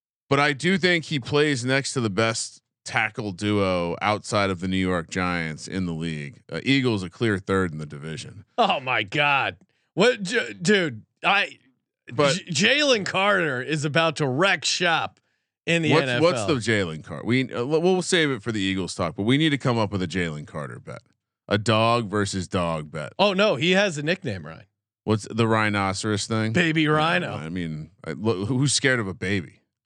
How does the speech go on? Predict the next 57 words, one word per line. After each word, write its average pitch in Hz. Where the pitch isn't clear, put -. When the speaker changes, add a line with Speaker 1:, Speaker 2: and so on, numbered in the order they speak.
Speaker 2:
Uh, 165
well, 220
I 202
mean, 196
Speaker 1:
Who's 160
scared 208
of 196
a 202
baby? 185
Speaker 2:
all 147
right, 92
I'm 170
gonna 190
Speaker 1:
You 185
Speaker 2:
Goo- 180
Speaker 1:
get, 254
you, 247
you're, 247
you're, 247
you're 233
naming 247
him 226
a 156
baby, 208
and 214
we're 180
supposed 196
to 190
be 175
scared 139
of 202
this 220
guy? 240
I -
mean, 175
a 123
baby 160
rhino 156
is 135
not 139
scary. 147
Full 156
grown 143
rhino, 127
maybe, 147
but 131
he's 165
a 165
full 175
grown 160
Speaker 2:
Full 302
Speaker 1:
adult. 170
Speaker 2:
grown 262
rhino. 214
I'm 165
renaming 175
him. 95